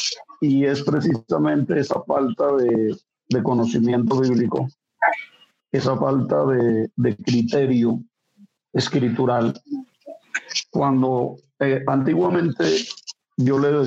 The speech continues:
le decía a un creyente, cuando se quería trasladar de una, de una ciudad a otra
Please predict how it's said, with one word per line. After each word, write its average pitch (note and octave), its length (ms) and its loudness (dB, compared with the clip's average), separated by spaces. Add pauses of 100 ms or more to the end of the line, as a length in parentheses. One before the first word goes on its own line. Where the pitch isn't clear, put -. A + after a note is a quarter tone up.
(100)
le C3 140 2
decía C3 640 2
a B2 100 0
un B2 140 2
creyente, C3 720 2 (440)
cuando A#2+ 300 0
se C#3+ 180 -2
quería B2 300 2
trasladar B2+ 600 0
de C3 160 2
una, C3 480 0 (720)
de B2+ 140 2
una C3 260 0
ciudad C3+ 400 0
a C3+ 60 0
otra C3 420 0